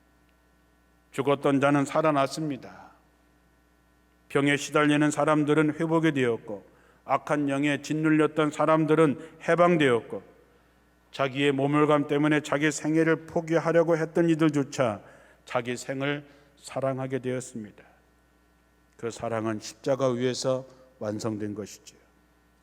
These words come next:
그래서 우리는 모든 이들을 귀하게 여겨야 됩니다. 빈부 귀천 없습니다. 배우고 못 배우고 없습니다. 늙고 젊고 인종, 나라 아무 상관없습니다.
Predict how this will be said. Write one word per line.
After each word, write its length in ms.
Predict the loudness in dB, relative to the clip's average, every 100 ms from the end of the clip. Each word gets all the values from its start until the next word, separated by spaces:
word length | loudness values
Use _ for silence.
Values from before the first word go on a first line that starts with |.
| _ _ _ _ _ _ _ _ _ -2
그래서 280 | 0 2
우리는 400 | 2 4 4 4
모든 580 | 6 8 10 8 8 4
이들을 520 | 4 2 0 -2 -4 -10
귀하게 480 | -4 -2 -2 -2
여겨야 380 | -2 -2 -2 -4
됩니다. 400 | -6 -12 -16 -20 _ _ _ _ _ _ _ _ _ _ _ _ _ _ _ _ _ _ _ _ _ _
빈부 380 | -10 -6 -4 -4
귀천 480 | -6 -10 -6 -4 -4 -6
없습니다. 600 | -8 -6 -8 -8 -10 -18 -20 _ _ _ _ _
배우고 380 | -2 0 0 0
못 240 | 0 -4
배우고 420 | -2 -2 0 -2 -4
없습니다. 600 | -8 -6 -6 -6 -12 -18 -20 _
늙고 440 | -2 -2 2 0
젊고 640 | 0 -4 -4 -4 -4 -6 -14 -20 _ _
인종, 640 | -6 -2 0 4 4 2 -6 -20 -8
나라 580 | 2 4 6 4 2 -6 -2
아무 340 | 2 4 4
상관없습니다. 960 | 0 0 2 2 2 0 2 0 -2